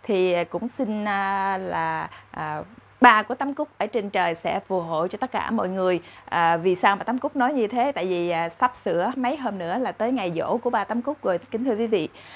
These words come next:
À, nhưng mà hôm nay thì, à, Cúc có soạn lại ít đồ thì vô tình Cúc, à,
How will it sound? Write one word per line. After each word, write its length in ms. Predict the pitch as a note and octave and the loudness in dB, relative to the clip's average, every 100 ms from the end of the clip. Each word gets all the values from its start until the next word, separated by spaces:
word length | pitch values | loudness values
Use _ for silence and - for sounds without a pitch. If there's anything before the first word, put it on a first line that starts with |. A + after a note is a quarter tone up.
| - | -6
À, 260 | - F3 F3+ | 2 4 4
nhưng 220 | G3+ A3 | 0 0
mà 120 | F#3 | 0
hôm 240 | F#3+ A3 | 0 -2
nay 200 | A3+ G#3+ | 0 0
thì, 280 | A3 G3+ F3 | 0 0 0
à, 120 | F3+ | 0
Cúc 200 | F3 C4 C4 - | 0 -2 -4 -2
có 480 | B3 A#3+ D4 C#4+ A3+ | 0 0 0 -2 -2
soạn 360 | - - G3 | -2 -2 -2
lại 220 | G3 F3+ G3 | -4 -2 -4
ít 120 | B3+ | -6
đồ 320 | G#3 F#3 F3 E3+ | -2 2 2 2
thì 240 | G3+ F3 | -2 -2
vô 180 | F3 G3+ | -2 -4
tình 220 | G3 F3 | -4 -4
Cúc, 260 | G3 A#3 - | -4 -4 -4
à, 240 | G#3 G3 | -2 -4